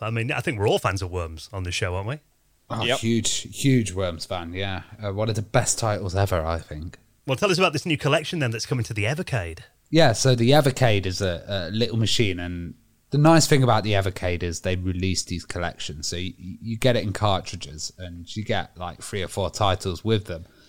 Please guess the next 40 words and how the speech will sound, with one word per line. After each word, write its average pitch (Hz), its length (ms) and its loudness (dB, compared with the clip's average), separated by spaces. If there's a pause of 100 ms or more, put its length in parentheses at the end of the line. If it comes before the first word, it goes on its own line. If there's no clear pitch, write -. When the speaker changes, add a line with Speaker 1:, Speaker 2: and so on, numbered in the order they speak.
(160)
Speaker 2:
Now, 117 260 4
they've 110 220 0
done 139 180 6
a 113 40 6
deal 110 380 6
with, 87 300 -4
um, 82 380 -8
Team 92 240 0
seventeen, 82 760 -4 (160)
and 85 140 -12
Team 110 200 2
seventeen 90 520 0
own 92 240 0
all 87 120 -2
the 85 100 -4
Worms 90 300 0
franchise. 82 680 -6 (320)
I 110 80 -2
think 151 240 6
for 143 140 8
about 110 400 6 (240)
a 117 80 -4
couple 110 300 2
of 101 80 2
years, 104 360 4
all 104 300 4
Team 101 260 0
seventeen 87 760 -2 (380)
did 98 260 0
was 82 180 -8
produce 87 520 -6
bloody 92 380 -6
Worms 95 400 0
titles 87 640 -4
Speaker 1:
Yeah. 98 180 4
Speaker 2:
<laughs> - 0 -
until 156 320 10
they 143 160 8
Speaker 1:
<laughs> - 20 8
Speaker 2:
actually 151 600 6